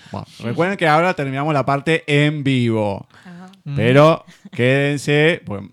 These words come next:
Speaker 1: después del tema musical, la presentación, tema,
Speaker 2: Ah.
Speaker 1: tanda, viene la entrevista a Verónica García Peña. Muchísimas gracias, eh, Marcelita.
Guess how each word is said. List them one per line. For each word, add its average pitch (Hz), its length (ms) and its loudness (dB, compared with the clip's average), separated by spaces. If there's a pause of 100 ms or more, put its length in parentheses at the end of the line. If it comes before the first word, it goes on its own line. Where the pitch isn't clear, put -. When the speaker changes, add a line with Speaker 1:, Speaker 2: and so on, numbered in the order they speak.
Speaker 1:
después - 340 -12
del 101 80 -10
tema 104 160 -6
musical, 120 680 -4
la 117 120 -4
presentación, 117 680 -2
tema, 123 340 -4
Speaker 2:
Ah. - 60 -10
Speaker 1:
tanda, 156 420 0 (300)
viene 139 380 -2
la 127 140 -2
entrevista 127 840 -2
a 120 260 -2
Verónica 110 540 -4
García 101 440 -8
Peña. 95 320 -10 (520)
Muchísimas 147 540 -8
gracias, 110 1400 -8
eh, 101 680 -12
Marcelita. 120 1120 -6